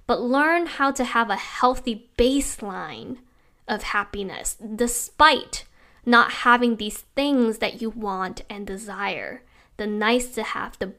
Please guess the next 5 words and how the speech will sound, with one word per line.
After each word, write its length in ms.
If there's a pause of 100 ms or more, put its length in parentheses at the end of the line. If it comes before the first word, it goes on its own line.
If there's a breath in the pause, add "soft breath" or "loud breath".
(120)
bonus 480
in 200
your 140
life. 540 (600)
So 460